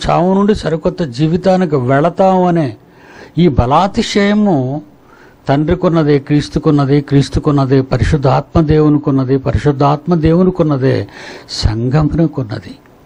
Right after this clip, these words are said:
అంటే మనకున్నది అని అర్థం. ఇక మిగతావన్నీ కూడా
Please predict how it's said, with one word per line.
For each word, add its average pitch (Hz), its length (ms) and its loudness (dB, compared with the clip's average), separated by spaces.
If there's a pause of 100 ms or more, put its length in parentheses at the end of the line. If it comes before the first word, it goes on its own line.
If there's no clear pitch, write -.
(520)
అంటే 117 180 0
మనకున్నది 143 760 0
అని 131 120 -2
అర్థం. 98 240 -10 (4000)
ఇక 180 120 2
మిగతావన్నీ 226 680 4
కూడా 170 600 0